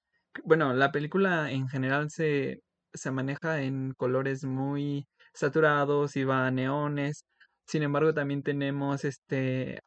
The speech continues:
claroscuros muy evidentes en casi la mayoría de la, de la película. Eh, en el mismo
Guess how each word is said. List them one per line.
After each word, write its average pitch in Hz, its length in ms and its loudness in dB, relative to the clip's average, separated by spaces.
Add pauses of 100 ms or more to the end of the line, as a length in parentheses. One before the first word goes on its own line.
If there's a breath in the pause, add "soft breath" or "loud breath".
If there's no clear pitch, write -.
claroscuros 147 800 4
muy 147 160 -2
evidentes 139 760 0
en 135 520 -4
casi 139 300 -2
la 143 80 -2
mayoría 131 420 0
de 131 80 -2
la, 127 360 -2
de 143 80 -6
la 131 120 0
película. 139 640 -4 (440)
Eh, 131 240 0
en 135 80 2
el 139 120 2
mismo 156 360 0